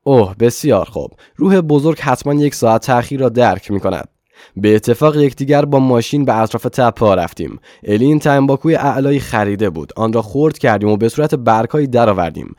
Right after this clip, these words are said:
سپس دایره‌ای درست کردیم و به داخل آن رفتیم و با صدای بلند روح بزرگ را صدا کردیم و گفتیم که از زندگی چه می‌خواهیم.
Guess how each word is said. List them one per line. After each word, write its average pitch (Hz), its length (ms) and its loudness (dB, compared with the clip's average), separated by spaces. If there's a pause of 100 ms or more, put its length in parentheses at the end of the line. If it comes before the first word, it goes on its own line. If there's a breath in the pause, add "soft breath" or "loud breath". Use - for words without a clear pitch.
(180 loud breath)
سپس 160 400 0
دایره‌ای 139 520 2
درست 135 340 -2
کردیم 113 340 2
و 107 80 2
به 110 120 0
داخل 131 320 0
آن 135 240 0
رفتیم 110 320 0
و 104 80 2
با 110 100 -4
صدای 143 280 -2
بلند 123 420 0
روح 151 160 -2
بزرگ 107 380 -2
را 117 80 0
صدا 131 300 0
کردیم 87 460 -2 (280 loud breath)
و 95 80 0
گفتیم 120 340 -2
که 131 120 0
از 113 180 4
زندگی 98 400 -2
چه 131 240 -2
می‌خواهیم. 87 540 -6